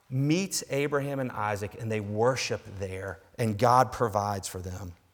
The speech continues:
We see that Abraham responds in obedience. He worships, and that this covenant of relationship rests on promise, on dependence on God and his word. And then Stephen moves into the next section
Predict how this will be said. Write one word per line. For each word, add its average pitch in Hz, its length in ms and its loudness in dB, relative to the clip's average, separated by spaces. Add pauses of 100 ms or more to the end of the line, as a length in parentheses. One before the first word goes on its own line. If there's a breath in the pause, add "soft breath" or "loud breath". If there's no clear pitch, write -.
(600 soft breath)
We 151 140 6
see 208 420 8
that 151 160 10
Abraham 151 520 8
responds 160 600 8
in 135 120 4
obedience. 127 880 2 (320 soft breath)
He 175 180 4
worships, 151 760 8 (200 loud breath)
and 156 160 6
that 147 120 4
this 151 140 4
covenant 202 800 4 (140)
of 147 180 6
relationship 151 800 4
rests 156 540 8
on 156 280 4
promise, 131 640 0 (240 loud breath)
on 151 220 4
dependence 143 1080 0 (520 soft breath)
on 170 380 8
God 139 360 8
and 123 160 0
his 120 280 -2
word. 107 440 0 (480 soft breath)
And 151 160 6
then 156 120 10
Stephen 170 580 6
moves 170 340 6
into 160 320 4
the 147 100 4
next 151 320 8
section 117 500 4